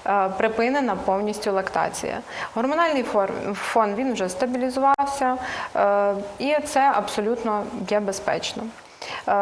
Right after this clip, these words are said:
важливо, звичайно, дотримуватись рекомендацій стосовно засмаги. Ну, це на,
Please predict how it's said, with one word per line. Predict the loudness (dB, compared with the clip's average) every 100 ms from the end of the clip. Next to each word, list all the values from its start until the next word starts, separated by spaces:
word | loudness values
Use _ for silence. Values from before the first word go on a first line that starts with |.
| 4 2
важливо, | 2 2 2 2 2
звичайно, | 2 2 2 2
дотримуватись | 0 0 0 0 -2 -6
рекомендацій | -4 -2 0 2 2 2 -2
стосовно | -4 -2 0 0 0
засмаги. | 0 -2 2 2 2 0 0
Ну, | 0 0
це | 0
на, | 2